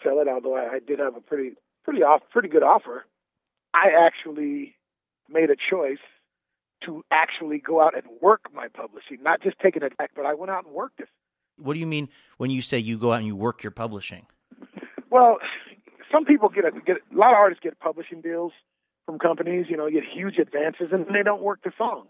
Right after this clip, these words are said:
Speaker 1: So, in other words, um, let's say, you know, McDonald's calls and they say, "Hey, we really wanna use your song." "Well, no, I don't want my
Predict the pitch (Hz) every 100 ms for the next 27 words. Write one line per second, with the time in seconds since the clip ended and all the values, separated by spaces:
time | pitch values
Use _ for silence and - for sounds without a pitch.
0 | _ 180 165 - _ _ 214 226 208 190
1 | 185 _ _ _ _ _ 160 160 156 156
2 | 151 160 156 180 - 190 180 175 180 185
3 | 156 156 - 175 190 170 - 151 131 127
4 | 139 143 156 160 170 147 170 175 170 165
5 | 151 160 160 147 - 190 127 165 160 170
6 | 143 147 156 -